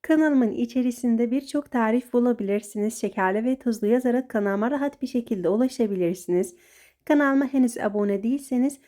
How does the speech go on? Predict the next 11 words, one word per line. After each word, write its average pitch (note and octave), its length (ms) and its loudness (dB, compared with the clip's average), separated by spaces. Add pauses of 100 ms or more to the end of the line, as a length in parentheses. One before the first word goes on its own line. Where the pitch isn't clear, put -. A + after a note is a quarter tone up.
(280)
tamamıyla C#4+ 560 2
ücretsiz F#3+ 500 -4
bir B3 100 0
şekilde F3+ 440 -6
abone B3+ 300 0
olabilirsiniz. G3 920 0 (320)
Hepinize A3 460 2
şimdiden B3+ 520 2
çok B3+ 260 -2
teşekkür F#3 480 -2
ediyorum. F3 580 0